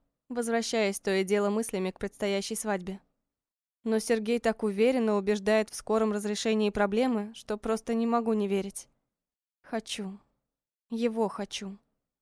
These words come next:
Нас вместе хочу до скрежета зубов и сведенных до боли челюстей. Не могу не верить, потому что в каждом касании родного мужчины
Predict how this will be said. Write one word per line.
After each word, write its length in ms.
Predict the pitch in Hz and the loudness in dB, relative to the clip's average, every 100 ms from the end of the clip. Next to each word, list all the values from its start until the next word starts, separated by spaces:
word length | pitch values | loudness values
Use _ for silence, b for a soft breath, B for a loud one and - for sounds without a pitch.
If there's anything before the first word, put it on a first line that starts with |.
| _ _ _ _ | _ _ _ _
Нас 320 | 254 262 240 | 0 0 -2
вместе 540 | 214 254 254 226 - 202 | -2 2 2 2 -2 -2
хочу 320 | 214 - 226 | -2 -2 0
до 100 | 220 | 0
скрежета 500 | - 247 240 233 233 | 0 2 2 2 -2
зубов 380 | 233 226 269 - | 0 2 0 -2
и 60 | |
сведенных 480 | 233 240 220 262 254 | -6 -4 2 2 4
до 140 | 226 220 | 2 4
боли 240 | 247 247 | 4 2
челюстей. 600 | - 240 208 - - 196 _ _ _ _ _ _ _ _ _ | 0 0 0 -2 -8 -8 _ _ _ _ _ _ _ _ _
Не 160 | 254 254 | 0 4
могу 340 | 262 240 247 | 4 4 2
не 160 | 214 202 | 2 2
верить, 420 | 202 185 185 - | 2 0 -2 -8
потому 320 | - 226 233 240 | -4 0 0 0
что 160 | 240 | -4
в 80 | - | -4
каждом 380 | 254 233 208 202 | 0 0 0 -2
касании 560 | 226 - 247 233 208 | -2 0 2 2 2
родного 380 | 202 214 226 220 | 2 2 2 0
мужчины 520 | 226 240 - 269 226 | 0 -2 0 0 -2